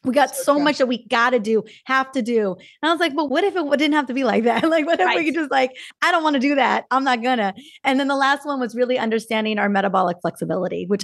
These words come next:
Speaker 1: I
Speaker 2: Oh.
Speaker 1: was, I think is a great segue <laughs> into what we're
Speaker 2: Yes.
Speaker 1: talking about today.
Speaker 2: Yes.
Speaker 1: Because,
Speaker 2: That
Speaker 1: man, that has gotta be dialed I mean, that's just, that's the thing for humanity. That is dialed.
Speaker 2: Yeah. Yeah.
Speaker 1: You know,
Speaker 2: For me,
Speaker 1: and
Speaker 2: it's totally dialed. In fact, I didn't start off to tell you I'm on, on a third day of a water fast right now.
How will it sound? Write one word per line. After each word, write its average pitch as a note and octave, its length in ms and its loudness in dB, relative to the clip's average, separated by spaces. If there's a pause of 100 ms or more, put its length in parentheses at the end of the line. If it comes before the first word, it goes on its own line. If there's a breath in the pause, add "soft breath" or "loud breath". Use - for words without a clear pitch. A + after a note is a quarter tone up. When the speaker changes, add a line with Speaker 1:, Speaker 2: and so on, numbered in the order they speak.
Speaker 1:
I G3+ 80 2
Speaker 2:
Oh. - 20 -2
Speaker 1:
was, G3+ 260 -2
I A3+ 120 0
think A#3 120 -2
is A3 100 0
a A3+ 40 0
great B3+ 320 -2
segue F#3+ 460 -2
<laughs> B3+ 120 2
into - 280 -2
what D4+ 120 0
we're - 140 0
Speaker 2:
Yes. G3+ 40 -4 (100)
Speaker 1:
talking C4+ 200 0
about B3 360 -2
today. A3 360 0
Speaker 2:
Yes. G#3+ 360 -2 (180 soft breath)
Speaker 1:
Because, D#4 320 0
Speaker 2:
That C4+ 220 0 (120)
Speaker 1:
man, A3+ 420 0
that D#4+ 220 2
has D4+ 200 0
gotta C4+ 260 0
be A#3 160 -2 (160)
dialed A#3 680 0 (260)
I D4 60 2
mean, E4 160 2
that's F#4+ 220 0
just, F#4+ 160 -2 (100)
that's E4 200 -2
the F4+ 100 -2
thing G#4 400 -2
for F#4 100 -2
humanity. D#4+ 640 -2
That D#4+ 240 0 (100)
is F#4 240 0
dialed. G3 520 -2 (180)
Speaker 2:
Yeah. A3+ 280 0 (200)
Yeah. B3+ 160 0
Speaker 1:
You C#4+ 60 2
know, C#4+ 300 0
Speaker 2:
For F#4 120 2
me, F#4+ 180 2
Speaker 1:
and D#4 100 0
Speaker 2:
it's - 80 -10
totally D#4 280 0
dialed. A3+ 280 0
In C4+ 80 2
fact, D4 240 0
I C4+ 140 2
didn't C#4 380 -4
start C4 240 0
off B3+ 200 0
to C4 80 -6
tell C4+ 180 -2
you C4 120 2
I'm A3+ 160 0
on, A3+ 220 -2
on A3+ 180 0
a G#3+ 60 0
third A3 320 0
day G#3 240 2
of F#3+ 220 -8
a G3+ 120 -2
water G#3 320 0
fast F#3 400 -6
right F#3 180 -8
now. F#3 280 -4